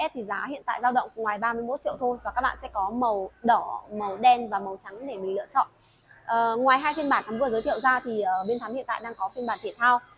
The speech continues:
Phiên bản thể thao của hai không hai hai thì giá dao động khoảng tầm ba mươi tư triệu. Còn phiên bản thể thao của hai không hai ba, phiên bản vừa mới ra thì hiện tại giá dao động khoảng tầm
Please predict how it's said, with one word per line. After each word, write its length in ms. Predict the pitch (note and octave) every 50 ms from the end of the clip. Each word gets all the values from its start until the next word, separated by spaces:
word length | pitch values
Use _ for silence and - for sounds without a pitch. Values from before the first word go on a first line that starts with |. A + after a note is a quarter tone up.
| _ _ _ _
Phiên 100 | D#4 D4+
bản 140 | C#4+ B3+ A#3
thể 100 | B3 A3+
thao 200 | G#3 B3 B3+ C4
của 120 | C4 - G3+
hai 160 | A3+ A#3+ B3
không 180 | - C4+ B3+ B3+
hai 160 | B3+ C4 C4+
hai 180 | C#4+ C4+ B3+ B3
thì 60 | B3 G#3 F#3
giá 140 | G#3 G3 G#3+ A3
dao 100 | B3+ A#3+
động 140 | A#3+ - - -
khoảng 140 | G#3+ F#3
tầm 240 | - G3 G3 F#3+ F#3
ba 120 | G3+ A3 A3+
mươi 100 | A3+ A3
tư 120 | A#3 A#3+ A3+ -
triệu. 120 | - C#4 - - - - - _ _ _ _
Còn 120 | - A#3+ A#3
phiên 140 | D4 C#4+
bản 140 | C4+ A3+ G3+ -
thể 100 | G#3 F#3+
thao 180 | - B3+ A#3+ A#3+
của 220 | - - F#3 - - -
hai 120 | A#3+ A#3
không 160 | A#3 - B3
hai 140 | B3+ B3+ A#3+
ba, 220 | A3+ B3 A#3+ A#3+ A#3+ -
phiên 100 | A#3+ A3+
bản 180 | G3+ E3+ F3
vừa 100 | F#3+ G#3+
mới 200 | G3 F#3+ F#3+ G3+
ra 180 | F#3+ C4 C4 B3+ - _ _ _ _ _ _ _ -
thì 140 | A#3+ A#3
hiện 140 | G#3+ A3+ C#4+ -
tại 160 | A#3 A3+ - F#3
giá 160 | G#3 G3 G#3 G#3+
dao 100 | B3 A#3+
động 180 | A#3+ - - -
khoảng 140 | G3 F3+
tầm 540 | - - G3 F#3+ F3 F3 F3 F3 F3 F3 F3+